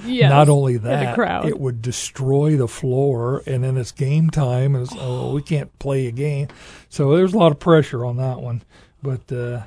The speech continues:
Speaker 2: yeah, that was, that
Speaker 1: Oh,
Speaker 2: was,
Speaker 1: that's fun.
Speaker 2: that's where that came from. And, yeah, and we've got tons of pictures of that. I can't
Speaker 1: That's
Speaker 2: believe all the
Speaker 1: fun.
Speaker 2: people that took pictures and sent that to us.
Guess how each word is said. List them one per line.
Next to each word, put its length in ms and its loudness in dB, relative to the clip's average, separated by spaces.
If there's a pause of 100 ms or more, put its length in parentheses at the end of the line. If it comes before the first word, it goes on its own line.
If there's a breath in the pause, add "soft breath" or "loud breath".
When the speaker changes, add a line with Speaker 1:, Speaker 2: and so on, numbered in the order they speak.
Speaker 2:
yeah, 220 -4
that 200 -6
was, 240 -8
that 180 -4
Speaker 1:
Oh, 100 0
Speaker 2:
was, 80 -2
Speaker 1:
that's 280 -4
fun. 340 -6
Speaker 2:
that's 300 -6
where 140 0
that 240 -4
came 280 0
from. 480 -10
And, 300 -6
yeah, 240 -6 (140)
and 120 -4
we've 220 2
got 240 -6 (640)
tons 420 0
of 160 -8
pictures 460 -8
of 140 -12
that. 260 -10
I 100 -12
can't 120 -12
Speaker 1:
That's 280 -2
Speaker 2:
believe 160 -6
all 120 -4
the 40 -4
Speaker 1:
fun. 80 -6
Speaker 2:
people 340 -2
that 140 -10
took 220 -8
pictures 400 -8
and 100 -8
sent 280 -8
that 180 -14
to 240 -12
us. 120 -18